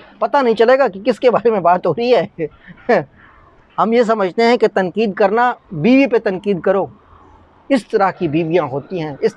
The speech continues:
तरह के हस्बैंड होते हैं। ऐसा करने से पता क्या होता है, एक बंदा जो घर में बैठा होता है, वीडियो देखता है, "ये तो मेरी बीवी में भी है, हैं, ये तो है मेरे हस्बैंड में भी है।"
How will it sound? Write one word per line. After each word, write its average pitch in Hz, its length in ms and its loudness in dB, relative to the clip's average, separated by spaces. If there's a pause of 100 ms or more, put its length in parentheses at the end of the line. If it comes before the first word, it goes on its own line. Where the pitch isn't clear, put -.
तरह 160 200 0
के 151 140 -6
हस्बैंड 147 360 -4
होते 180 240 0
हैं। 175 280 -4 (760)
ऐसा 185 220 0
करने 226 240 -2
से 214 120 -2
पता 196 180 0
क्या 254 140 0
होता 170 200 -2
है, 127 120 -10 (180)
एक 190 120 2
बंदा 196 340 2
जो 190 160 -4
घर 160 220 -2
में 196 120 -4
बैठा 175 180 2
होता 190 180 0
है, 180 60 0
वीडियो 175 200 0
देखता 170 280 -2
है, 190 260 -2
"ये 165 80 -2
तो 170 100 -2
मेरी 247 160 2
बीवी 220 200 -2
में 165 140 -2
भी 139 200 -6
है, - 100 -6 (220)
हैं, 208 180 0
ये 214 80 2
तो 220 100 0
है 208 100 2
मेरे 247 160 2
हस्बैंड 208 280 -2
में 165 120 -4
भी 139 100 -6
है।" 143 120 -12